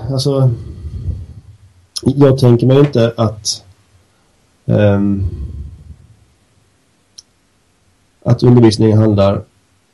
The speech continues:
eh, om att kunna liksom rabba tio Guds bud till exempel, eh,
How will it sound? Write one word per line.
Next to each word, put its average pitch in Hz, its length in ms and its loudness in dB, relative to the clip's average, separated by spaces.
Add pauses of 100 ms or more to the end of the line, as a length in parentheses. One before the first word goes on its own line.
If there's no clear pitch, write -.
(300)
eh, 113 500 -4 (160)
om 104 420 -2 (1000)
att 110 200 -4
kunna 101 400 0
liksom 104 640 -6 (1400)
rabba 110 240 4
tio 107 220 2
Guds 104 200 0
bud 101 220 2
till 107 100 -2
exempel, 107 600 -2 (220)
eh, 117 720 -2